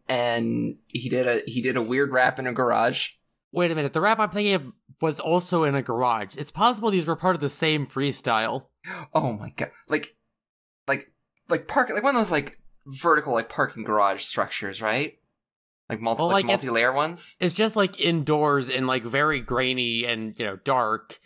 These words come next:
Speaker 2: It could be a
Speaker 1: Oh, okay.
Speaker 2: basement or, I don't know.
Speaker 1: The, the one I'm thinking of is, like, in, in the middle of the day, like,
Speaker 2: Oh,
Speaker 1: d-,
Speaker 2: okay.
Speaker 1: he just went to a fucking mall or something with one of those, like, multi-level parking structures, and then just, like, him and, like, four dudes who just stand in the back nodding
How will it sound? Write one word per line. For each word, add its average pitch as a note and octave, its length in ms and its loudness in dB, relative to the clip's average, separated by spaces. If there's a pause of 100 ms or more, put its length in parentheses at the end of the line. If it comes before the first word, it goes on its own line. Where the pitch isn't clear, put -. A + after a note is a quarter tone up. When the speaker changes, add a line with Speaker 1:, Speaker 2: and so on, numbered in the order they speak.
(100)
Speaker 2:
It C#3 140 -4
could G3 200 0
be G#3 80 2
a F#3 120 6
Speaker 1:
Oh, - 20 2
okay. C3 140 2
Speaker 2:
basement D#3+ 460 0
or, C#3+ 400 2 (120)
I C3+ 100 0
don't A2+ 160 -2
know. G#2+ 200 -6 (600)
Speaker 1:
The, - 160 2
the E3 100 2
one G#3 140 4
I'm F3+ 120 0
thinking C#3 200 2
of A#2+ 120 2
is, G#2+ 120 -4
like, A2 280 0
in, D3 140 -2
in D#3 160 4
the C#3+ 60 6
middle B2+ 320 4
of A#2 80 2
the A#2 100 2
day, A2 300 4
like, A#2 280 -2 (320)
Speaker 2:
Oh, C#3+ 280 4
Speaker 1:
d-, C#3+ 120 0
Speaker 2:
okay. - 100 -2
Speaker 1:
he G#3 100 4
just G#3+ 160 2
went F3+ 220 0
to B3+ 120 -2
a A3+ 60 2
fucking F3 600 -2
mall C3 480 6
or B2 80 -2
something A#2+ 260 -2
with A#2 100 -4
one B2+ 100 2
of C3 60 0
those, B2+ 120 -2
like, B2 120 0
multi-level A#2+ 600 2
parking C3+ 380 0
structures, F3+ 680 -2 (540)
and C#3 140 0
then C3+ 160 0
just, C3 120 -2
like, C3+ 140 2
him D#3 420 2
and, C#3 200 2
like, B2+ 120 -2
four C#3 300 0
dudes C#3 300 0
who C3+ 60 0
just C3 160 -2
stand B2 220 2
in B2 60 -6
the B2+ 60 0
back A#2 320 2
nodding A2 640 0